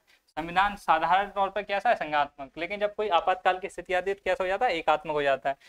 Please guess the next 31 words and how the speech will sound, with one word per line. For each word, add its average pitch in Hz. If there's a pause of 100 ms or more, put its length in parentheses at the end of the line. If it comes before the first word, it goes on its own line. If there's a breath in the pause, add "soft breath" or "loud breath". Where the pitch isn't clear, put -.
(200 soft breath)
इसके 175
बारे 180
में 190
भी 196
हम 185
किस 175
में, 202 (160)
इसी 170
क्वेश्चन 156
में 175
हम 170
क्या 185
करेंगे? 208 (320 soft breath)
चर्चा 156
करेंगे 135
इस 127
पर। - (680 loud breath)
भारतीय 185
संविधान 202
की 233
प्रकृति 180 (280)
अर्ध 185
संघात्मक 170
है। 156 (280)
हमारी 165 (420)
कैसी 170
है 240
भारतीय 202
संविधान 202
की 220
प्रकृति? 202